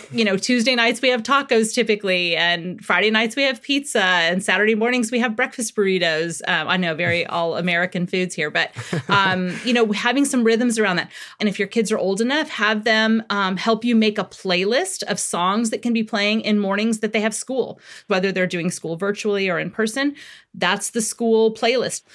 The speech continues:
Speaker 1: Um, but creating s-, really nice rituals and rhythms around bedtime and around the rhythms of the week can be really helpful.
Speaker 2: Yeah.
Speaker 1: Another thing we can do that I think is super important, and it requires such a tiny shift,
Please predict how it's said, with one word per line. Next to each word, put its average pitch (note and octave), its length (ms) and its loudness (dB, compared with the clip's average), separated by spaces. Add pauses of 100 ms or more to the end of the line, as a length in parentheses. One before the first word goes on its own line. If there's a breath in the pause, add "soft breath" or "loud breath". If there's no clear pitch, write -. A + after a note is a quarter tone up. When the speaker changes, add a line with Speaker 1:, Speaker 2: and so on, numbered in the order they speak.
(260 loud breath)
Speaker 1:
Um, G3+ 180 2
but A3 160 -2
creating D4+ 640 0
s-, G#3 100 -6
really B3 360 2
nice G#3+ 320 0
rituals G#3+ 480 2
and F#3+ 180 0
rhythms F3 400 -2
around E3 320 -2
bedtime E3+ 920 -2
and D#3+ 120 -6
around D#3+ 380 -2
the E3 80 -4
rhythms F#3+ 380 2
of C#3+ 100 -2
the E3 100 -4
week D3+ 280 -8
can F3 120 -2
be D#3 140 -4
really D3+ 240 -2
helpful. - 480 -6 (160)
Speaker 2:
Yeah. G#2 220 -6 (160)
Speaker 1:
Another C4+ 340 2
thing D#4+ 180 0
we A#3 120 2
can A3 200 4
do G3+ 320 2
that F#3 120 0
I F#3+ 80 0
think A3 180 -2
is G3+ 140 -2
super D#4 480 -2
important, F#3+ 540 -2
and G#3 120 -2
it G#3 200 -6 (100)
requires D4+ 560 0 (300 loud breath)
such - 340 -4
a A3+ 80 -2
tiny A3 540 0
shift, - 600 -4